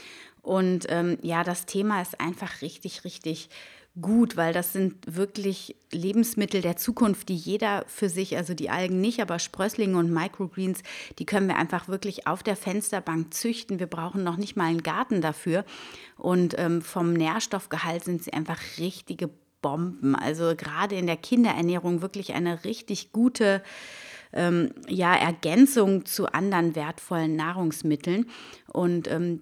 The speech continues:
ja, genau. Und wichtig ist natürlich, dass du auch immer hier wieder den Fokus behältst, dass Kinder einfach, ähm, anders funktionieren und der Stoffwechsel von Kindern anders funktioniert als bei Erwachsenen,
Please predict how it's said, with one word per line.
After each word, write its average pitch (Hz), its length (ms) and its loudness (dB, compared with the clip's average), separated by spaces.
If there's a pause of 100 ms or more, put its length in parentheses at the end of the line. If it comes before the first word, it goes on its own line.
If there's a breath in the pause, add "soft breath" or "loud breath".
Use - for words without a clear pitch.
ja, 151 260 -6
genau. 127 380 -2 (760 loud breath)
Und 202 320 0
wichtig 240 440 0
ist - 180 0
natürlich, 226 480 2
dass 202 180 -4
du - 100 0
auch - 80 -2
immer 208 220 2
hier 202 260 2
wieder 202 200 2
den 185 200 -2
Fokus 254 600 -2
behältst, 190 640 -2
dass - 240 -8
Kinder 220 320 0
einfach, 180 600 -4
ähm, 170 280 -8
anders 226 600 -2
funktionieren 208 840 0
und 185 160 -4
der 175 80 -4
Stoffwechsel 220 580 -4
von 196 240 -6
Kindern 185 420 -4
anders 214 360 -2
funktioniert 190 680 -4
als 170 200 -8
bei 151 120 -8
Erwachsenen, 247 840 0